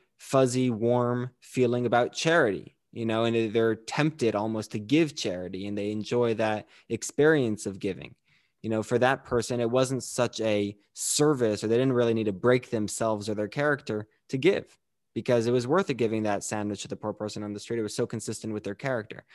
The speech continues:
So those deeds, that altruism is,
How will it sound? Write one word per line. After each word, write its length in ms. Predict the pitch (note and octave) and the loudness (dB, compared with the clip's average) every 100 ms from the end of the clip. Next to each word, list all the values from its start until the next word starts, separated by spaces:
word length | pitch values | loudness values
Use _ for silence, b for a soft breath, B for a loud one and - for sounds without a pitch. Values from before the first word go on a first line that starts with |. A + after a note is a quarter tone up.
| B B | B B
So 120 | - | -2
those 460 | B2 C3 F#3 G3+ D3 | 2 8 8 8 2
deeds, 420 | A#2 G2+ G2 - | -2 -2 -2 -2
that 280 | C3+ D#3 C#3+ | 2 2 2
altruism 720 | A#2+ A2 - G#2+ F#2+ G#2+ C#3 _ _ _ _ _ - - _ _ _ | 2 0 -2 -4 -4 -8 -12 _ _ _ _ _ -20 -20 _ _ _
is, 540 | A#2+ A2+ A2 B2 - | 2 4 2 -2 -8